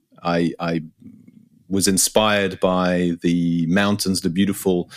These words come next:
I mean, an epic race. I mean, it's, uh, for me, it's, it's very difficult to have any other race that can bring out, uh, such, uh, such emotions, um, with, with the, uh, U T M B, just because of the atmosphere, the people there,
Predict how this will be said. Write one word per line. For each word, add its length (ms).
I 60
mean, 220
an 220
epic 340
race. 320
I 40
mean, 180
it's, 320
uh, 240
for 140
me, 200
it's, 240
it's 160
very 200
difficult 500
to 80
have 480
any 360
other 520
race 480
that 240
can 300
bring 280
out, 340
uh, 680
such, 520
uh, 380
such 340
emotions, 840
um, 720
with, 260
with 160
the, 240
uh, 40
U 220
T 200
M 120
B, 200
just 260
because 220
of 140
the 120
atmosphere, 720
the 100
people 400
there, 280